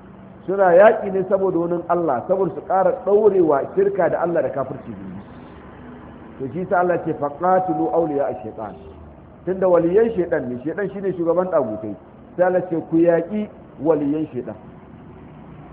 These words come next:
Duk wanda yake yaƙi ba dan Allah ba, waliyin shaytan ne. Duk wanda ba akan addinin Allah da manzon Allah yake ba, waliyin shaytan ne.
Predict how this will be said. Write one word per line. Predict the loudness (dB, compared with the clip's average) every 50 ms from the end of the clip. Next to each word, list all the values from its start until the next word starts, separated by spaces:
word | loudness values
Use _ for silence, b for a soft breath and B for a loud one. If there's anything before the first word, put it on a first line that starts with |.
| -20 -20 -18 -6 -2
Duk | 0 0 2 2 2
wanda | 2 2 2 2 0
yake | 0 0 2 2
yaƙi | 4 6 6 4 4 2 -2 0
ba | 0 0
dan | 0 0 0
Allah | 0 0 0 0
ba, | 0 0
waliyin | -2 -2 -2 -2 -4 -4 -6 -8
shaytan | -10 -8 -8 -10 -10 -12
ne. | -14 -16 -18 -20 -20 -20 -20 -20 -20 -20 -10 -4 -2
Duk | -2 0 2
wanda | 2 2 2 2 2 2
ba | 2 2 2 2
akan | -2 -4 -2 -2 -2 -4 -4 -4
addinin | -4 -6 -6 -6 -8 -6 -6 -4 -4 -4 -2 0
Allah | 2 2 2 2
da | 0 0
manzon | -2 -4 -2 -2 -2 -2
Allah | -2 -2 -2 -2 -2
yake | -4 -4 -4
ba, | -4 -2 -2
waliyin | -2 -2 -2 -2 -2 -4 -4 -6 -8
shaytan | -8 -8 -8 -8 -10 -10
ne. | -12